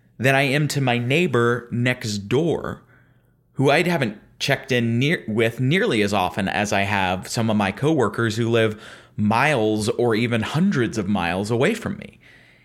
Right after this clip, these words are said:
It's a weird paradigm that thirty years ago would not have been the case. If the phone lines are down thirty years ago, you couldn't check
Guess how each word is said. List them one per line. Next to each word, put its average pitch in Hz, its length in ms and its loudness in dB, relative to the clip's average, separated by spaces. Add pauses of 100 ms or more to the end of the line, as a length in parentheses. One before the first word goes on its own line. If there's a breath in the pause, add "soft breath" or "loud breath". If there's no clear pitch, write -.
(340 soft breath)
It's 202 260 -4
a 143 80 2
weird 123 840 0 (160)
paradigm 92 760 -2 (100)
that - 280 -6
thirty 214 380 0
years 156 340 0
ago 110 260 2
would 117 280 -2
not 110 240 0
have 117 200 -6
been 95 200 -2
the 104 80 -2
case. - 560 -6 (440 loud breath)
If 165 140 -2
the 123 100 -2
phone 220 280 0
lines 107 260 0
are 101 60 -2
down 90 420 -4 (160)
thirty 127 260 2
years 156 280 0
ago, 104 480 0 (260)
you 117 80 -6
couldn't 170 360 -2 (360)
check - 540 -6